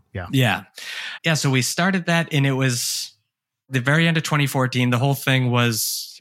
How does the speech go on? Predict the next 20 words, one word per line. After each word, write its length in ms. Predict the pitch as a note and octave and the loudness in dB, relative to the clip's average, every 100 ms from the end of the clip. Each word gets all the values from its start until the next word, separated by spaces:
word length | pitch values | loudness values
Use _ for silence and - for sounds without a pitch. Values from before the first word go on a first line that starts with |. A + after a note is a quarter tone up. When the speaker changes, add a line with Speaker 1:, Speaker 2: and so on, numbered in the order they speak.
| - | -4
Speaker 2:
We're 140 | C3 | 0
just 180 | B2 B2 | 0 2
gonna 160 | B2 A2+ | 2 2
do 220 | A#2+ A#2 | 4 4
this, 520 | A#2+ A#2 - - - | 2 0 -2 -4 -4
you 140 | B2 | 0
know, 420 | B2 A#2 A2 G#2+ A2 _ _ _ _ - | 2 2 2 -2 -8 _ _ _ _ -4
as 120 | C#3 | 0
a 60 | B2+ | 2
hobby. 540 | A#2+ C#3+ B2+ A#2+ B2+ B2+ | 2 2 2 -2 -2 -4
That's 160 | B2+ | -2
all 180 | B2+ B2 | 2 0
it 80 | B2 | 0
was. 420 | B2+ B2+ B2+ B2+ | 2 2 2 0
And 180 | C3 B2+ | 0 2
then 160 | B2 A#2+ | 4 2
it 100 | A2 | 0
started 340 | - A#2+ A#2 | 0 2 2
to 100 | A2+ | 0
gain 520 | A2 A#2 A#2 A#2 A#2 | 0 2 2 2 0